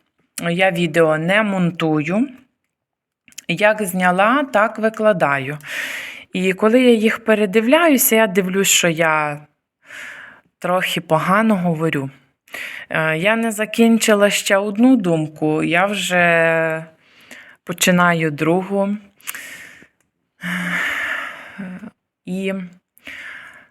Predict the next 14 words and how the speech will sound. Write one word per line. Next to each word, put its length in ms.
замовкаю, 920
роблю 340
паузи, 1040
але 320
я 160
думаю, 400
що 220
з 260
часом 720
я 600
більше 680
навчуся, 680
е, 400
вам 420